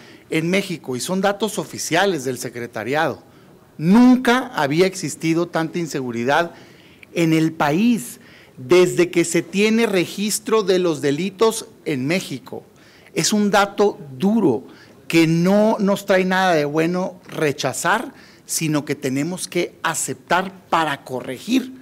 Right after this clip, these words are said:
El primer paso para resolver un problema siempre es aceptar que existe,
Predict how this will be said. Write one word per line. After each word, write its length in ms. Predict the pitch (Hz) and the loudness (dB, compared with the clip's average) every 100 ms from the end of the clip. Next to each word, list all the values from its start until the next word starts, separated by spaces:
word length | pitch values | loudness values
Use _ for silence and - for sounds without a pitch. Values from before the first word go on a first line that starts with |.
| - - - _ _ | -20 -20 -20 _ _
El 220 | - 170 | 0 0
primer 580 | 165 175 165 180 254 262 | 0 0 2 2 2 2
paso 320 | 220 226 226 | 2 2 0
para 160 | 190 160 | 2 0
resolver 340 | 147 156 160 | 0 -2 -2
un 60 | 180 | -2
problema 320 | 185 175 185 | 0 0 0
siempre 640 | 180 - 208 214 214 233 269 - - | 0 0 2 2 2 0 -2 -12 -8
es 180 | - 165 | -4 -2
aceptar 500 | 196 160 - 170 170 | -2 -6 -6 -6 -6
que 80 | 175 | -8
existe, 640 | 170 - 185 165 - 113 | -10 -10 -12 -10 -10 -12